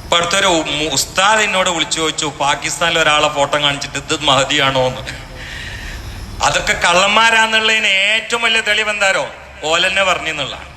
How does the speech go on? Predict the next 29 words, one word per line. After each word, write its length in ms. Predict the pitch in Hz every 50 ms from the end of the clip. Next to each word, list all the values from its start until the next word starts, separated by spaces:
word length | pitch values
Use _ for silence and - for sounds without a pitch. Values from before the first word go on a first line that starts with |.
| - - - - - -
മഹദി 340 | 135 147 156 175 196 233 247
രംഗത്ത് 360 | 240 202 196 208 208 208 208
വരല് 280 | 202 196 196 196 202 180
ഞാൻ 160 | 175 180 190
മഹദിയാന്ന് 420 | 185 185 180 175 190 185 185 180
പറഞ്ഞിട്ടല്ല, 420 | 175 165 165 156 160 147 135 107 - - - - - - -
പിന്നെ 240 | 165 160 170 170 165
നാട്ടുകാരെ 520 | 160 147 156 170 180 180 208 208 190 214
അടിച്ചേൽപ്പിക്കണതാ. 800 | 202 185 175 - - 202 196 - - 165 165 165 139 120 110 - - - - - - - - - - - - - 135
ആ, 380 | 160 165 147 117 - - - - - - -
കാരണം 300 | 156 180 196 202 180 - - - - - -
സൗദിന്റെ 680 | - - 185 185 208 226 220 - 254 247 254 240 220 - - - - - - - - - - - - - - - -
ഭരണം 460 | 180 185 190 202 220 247 277 269 247
പോകുന്ന 240 | 247 240 247 254 240
മാത്രമല്ല, 380 | 233 226 214 214 233 226 233 233
നിയന്ത്രണം 600 | 226 220 208 214 220 220 247 247 254 247 233 226
പോകും. 220 | 196 180 147 131 - - -
ഇന്നിപ്പോ 260 | 160 220 226 - 247
നമ്മൾ 280 | 233 226 233 240 240 240
ഈ 40 |
അറഫയിൽ 420 | 233 208 202 202 202 - 240 247 247
നിൽക്കുമ്പോ 360 | 233 226 - 240 233 233 220
ഹെലികോപ്റ്ററിന്റെ 680 | 196 202 196 208 - 233 233 233 - 240 226 220 220
മുകളില് 380 | 214 208 202 196 196 180 156 123 - - - - - - - -
അടിയിൽ 280 | 160 185 214 233 240
പോലീസുകാരുണ്ട്, 800 | 233 214 208 214 233 240 - - - - 202 190 160 147 127 113 - - - - -
കൊട 180 | 170 175 185 220
തരാൻ 200 | 240 233 233 233
ആളുണ്ട് 500 | 226 220 220 226 214 - - 160 156